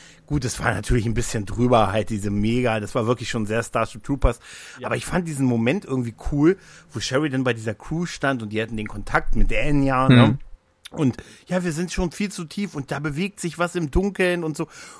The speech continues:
Speaker 1: Und da hab ich mich die ganze Szene nur gefragt und irgendwo da steht Kamerakind Kosch.
Speaker 2: <laughs>
Speaker 1: Irgendwo muss der gestanden haben und das gefilmt haben.
Speaker 2: Er fragt kein einziges Mal nach seiner Frau, die ja auch auf der Mission
Speaker 1: Ich
Speaker 2: ist.
Speaker 1: kenn ihn auch nicht.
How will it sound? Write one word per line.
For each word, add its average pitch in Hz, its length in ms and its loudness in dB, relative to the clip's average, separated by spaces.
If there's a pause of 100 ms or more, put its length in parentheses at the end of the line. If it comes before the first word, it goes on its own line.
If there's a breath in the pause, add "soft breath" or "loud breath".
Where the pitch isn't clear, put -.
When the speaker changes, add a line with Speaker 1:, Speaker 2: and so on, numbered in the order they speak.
Speaker 1:
Und 131 120 -8
da 131 100 -2
hab 180 80 -8
ich 165 100 -8
mich 196 140 -2
die 151 120 -6
ganze 226 320 2
Szene 208 360 0
nur 165 160 2
gefragt 165 460 -2 (280 loud breath)
und 123 140 -2
irgendwo 156 480 0
da 131 160 2
steht - 300 -14
Kamerakind 127 720 -2
Kosch. - 420 -12 (680)
Speaker 2:
<laughs> 117 140 -20 (120)
Speaker 1:
Irgendwo 147 580 4 (240 loud breath)
muss 147 180 0
der 180 120 4
gestanden 143 400 0
haben 139 140 2
und 127 100 -4
das - 120 -12
gefilmt 117 380 -4
haben. 95 240 -6 (320)
Speaker 2:
Er 127 80 -2
fragt - 300 0
kein 131 160 4
einziges 135 340 -2
Mal 127 180 6
nach 120 140 4
seiner 110 220 4
Frau, 123 400 4 (220)
die 120 80 6
ja 107 120 8
auch 139 140 6
auf 123 120 4
der 110 120 6
Mission 104 480 0
Speaker 1:
Ich 131 80 -2
Speaker 2:
ist. 185 100 -4
Speaker 1:
kenn 196 120 -10
ihn 131 60 -4
auch 110 120 -4
nicht. 101 260 -8